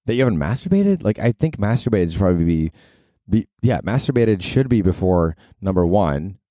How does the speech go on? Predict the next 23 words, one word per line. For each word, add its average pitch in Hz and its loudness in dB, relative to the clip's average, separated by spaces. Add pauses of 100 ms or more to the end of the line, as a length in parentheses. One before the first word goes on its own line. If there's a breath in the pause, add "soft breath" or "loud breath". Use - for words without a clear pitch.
(120)
which, 82 -2
as 82 0
you 85 2
recall, 78 0
was 76 0
held 82 -4
hand, 82 -2
rom-, 76 -6
held 87 -2
hands 85 -2
romantically. 76 -4
Like, 60 -6
what - -6
the 202 0
fuck - -2
are - 0
you 170 0
talking 156 0
about? 85 -4 (1000)
Masturbated 117 0
with 101 0
an 82 -2
inanimate 92 -2